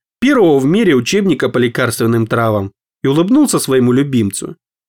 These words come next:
«Я ждал, что ты потребуешь решающей беседы, маленький дракон», назвал он гостя почетным именем, присвоенным после сдачи выпускного экзамена.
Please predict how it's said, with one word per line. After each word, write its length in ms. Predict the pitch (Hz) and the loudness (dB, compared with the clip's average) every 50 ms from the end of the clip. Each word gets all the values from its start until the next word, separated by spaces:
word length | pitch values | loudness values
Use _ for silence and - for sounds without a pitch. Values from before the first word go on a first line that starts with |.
| _ _ _ _ - | _ _ _ _ -8
«Я 240 | 127 143 233 285 285 | -4 -2 0 0 0
ждал, 400 | 247 202 160 147 127 120 117 - | 0 0 0 2 2 2 0 -2
что 160 | - - 123 | -2 -4 -4
ты 160 | 117 127 120 | -2 -2 -2
потребуешь 540 | 123 127 127 123 170 220 233 156 139 127 135 | -2 -2 -2 0 0 0 2 2 0 0 0
решающей 580 | 123 117 - - 139 123 123 117 - - 123 | -2 -2 -2 0 0 2 2 0 0 -2 -4
беседы, 560 | 117 120 143 165 - - - 131 104 101 113 107 | -2 -2 -2 -2 -2 -2 -2 -2 -2 0 0 0
маленький 440 | 104 110 107 107 107 104 - 120 | 0 0 0 0 -2 0 -2 -2
дракон», 580 | 110 117 117 113 110 - 127 120 107 101 101 104 _ _ _ _ _ | -2 -2 -2 -2 -2 -2 -2 0 0 0 -2 -6 _ _ _ _ _
назвал 340 | 123 131 135 135 139 127 120 | -6 -4 -2 -2 0 0 0
он 160 | 113 110 107 | 0 0 0
гостя 380 | 104 139 196 208 202 - 123 113 | 0 0 0 0 0 -2 -4 -2
почетным 500 | - 147 151 - 139 - - 139 139 127 | -2 -4 -2 -2 -4 -2 -2 -2 0 2
именем, 360 | 143 196 208 175 143 123 113 | 2 2 2 2 2 0 0
присвоенным 680 | 117 120 113 - - 120 123 120 117 107 110 110 107 | 0 -2 -2 -2 0 0 2 2 2 2 0 0 0
после 300 | 120 120 - - 117 113 | -2 -4 -2 -2 -2 -2
сдачи 320 | 110 113 151 185 - - 123 | -2 0 -2 -2 0 0 -2
выпускного 580 | 113 107 117 113 - - 120 123 113 117 120 | -2 -2 -4 -6 -4 -2 0 0 2 0 0
экзамена. 560 | 123 127 135 143 123 110 110 104 101 107 123 | -2 -2 -2 -2 0 0 -2 -2 -4 -6 -8